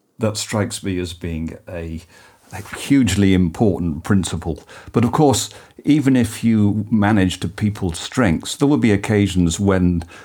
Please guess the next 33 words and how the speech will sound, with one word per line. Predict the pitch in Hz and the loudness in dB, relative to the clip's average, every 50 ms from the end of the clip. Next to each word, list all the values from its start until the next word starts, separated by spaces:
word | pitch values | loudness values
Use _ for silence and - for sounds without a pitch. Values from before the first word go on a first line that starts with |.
| - _ _ _ | -20 _ _ _
one | - - 117 104 | -2 0 2 2
or | 95 | 2
two | 87 - - 101 | 0 2 0 0
of | 92 87 | 2 2
those | 92 90 90 87 | 2 2 2 2
individuals | 92 90 90 92 87 87 90 87 82 90 85 82 90 82 | 2 2 2 2 2 2 2 2 2 0 0 0 2 2
are | 101 | 2
not | 90 92 95 - - 110 | 2 2 0 0 -4 -2
doing | 92 104 90 90 90 87 87 90 85 - - | 0 0 2 2 2 2 2 0 0 -4 -6
as | - 90 90 - - | -6 -4 -4 -2 0
well | 110 98 92 | 0 2 2
as | 87 82 - | 0 0 0
you'd | 95 82 87 | -2 0 0
like | 98 101 113 104 101 | 0 0 0 0 -2
them | 95 76 71 | -2 -4 -4
to | 69 - 82 | -2 -4 -6
do. | 76 - 73 67 78 92 101 104 104 - - - - _ _ _ _ _ | -4 -4 -4 -2 -2 -2 -4 -4 -8 -20 -20 -20 -20 _ _ _ _ _
If | - 104 - | -10 -2 0
that's | 175 180 - - - | 0 0 0 -2 -2
the | - 123 | -2 -2
case, | 113 - - 127 113 107 104 - - - | -2 0 0 0 2 2 0 -2 -4 -6
what's | - - - 131 - - - 127 - - - - - - | -8 -10 -10 -10 -10 -6 -2 -2 -2 -2 -2 -6 -4 -2
your | 135 131 127 120 117 - | 0 0 2 2 0 -2
approach | 107 104 - - 127 117 113 110 - - - - | -4 -8 -4 -2 0 2 2 0 -2 -6 -12 -10
to | - - 113 | -4 -2 -2
getting | 104 98 - 110 104 - 101 101 104 | -2 0 0 -2 0 0 0 2 2
them | 98 90 | 2 0
to | - - | -2 -6
perform | - - 107 104 - - 107 101 92 90 87 85 87 - | -2 -2 -2 -2 0 0 0 2 2 2 2 0 -2 -4
better? | - 104 - 98 92 82 - - 71 | -8 -2 0 0 0 0 -4 -6 -4
I | 67 69 80 | -4 -4 -2
think, | - 104 95 87 - _ - - | 0 0 0 0 -2 _ -2 0
uh, | 87 82 | 0 0